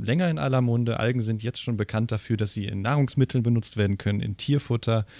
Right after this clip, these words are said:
als Energiequelle. Wirkstoffe für die Medizin können sie produzieren. Sie werden in der,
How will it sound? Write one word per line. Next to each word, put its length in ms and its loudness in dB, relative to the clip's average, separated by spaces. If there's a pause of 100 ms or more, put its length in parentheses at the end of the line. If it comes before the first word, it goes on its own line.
(180)
als 160 -2
Energiequelle. 880 2 (500)
Wirkstoffe 480 0
für 140 2
die 80 4
Medizin 480 0
können 180 2
sie 80 4
produzieren. 680 -2
Sie 100 -2
werden 200 2
in 20 2
der, 180 2